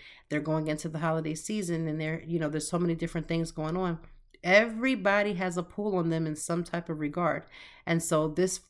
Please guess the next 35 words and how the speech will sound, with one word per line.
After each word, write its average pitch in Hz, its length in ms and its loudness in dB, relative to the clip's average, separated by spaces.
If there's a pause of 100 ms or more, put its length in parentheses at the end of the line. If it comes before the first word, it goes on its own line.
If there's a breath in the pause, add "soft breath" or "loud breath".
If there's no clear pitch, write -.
(140)
last 165 360 2
quarter, 160 260 0
I 160 120 -2
try 165 180 -4
to 156 80 -6
do 165 240 -4 (100)
everything 214 300 0
that 180 140 -2
I 180 40 -4
can 160 380 -4
to - 100 -14
get 147 200 -8
prepared 156 480 -4 (360 loud breath)
and 170 260 2
ready, 151 400 2
organize. 170 840 2
Um, 147 380 -6 (400 loud breath)
w-, 302 200 -2 (180)
one, 226 280 8
I - 20 2
have 208 160 2
to - 80 -12
find 170 220 2
my 156 100 0
planner. 151 460 -2 (120)
I 226 480 4
have 175 200 -2
been 156 120 0
struggling. 170 720 0
I - 80 -4
have 196 260 -2
not 202 280 -4
seen 202 260 -2
my 185 140 0
planner. 180 560 -2